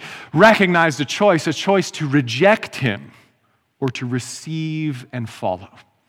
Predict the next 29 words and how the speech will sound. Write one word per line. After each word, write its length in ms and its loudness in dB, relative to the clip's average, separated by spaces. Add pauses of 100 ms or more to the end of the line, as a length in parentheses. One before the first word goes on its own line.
(340)
to 140 -6
receive 800 -2
the 80 -4
gift, 560 -10 (260)
to 140 0
acknowledge 680 2
his 220 -8
lack, 560 0 (220)
his 260 -2
need, 380 -2
that 140 -2
all 320 4
the 160 0
good, 500 -2 (640)
that 140 0
all 220 6
the 100 2
religiosity 960 0
up 160 -8
to 80 -6
that 240 -4
point 380 -14 (1000)
was 180 -8
not 300 0
enough. 560 -6 (2000)
What 180 -6
shall 260 -6
we 160 -2
do 340 -8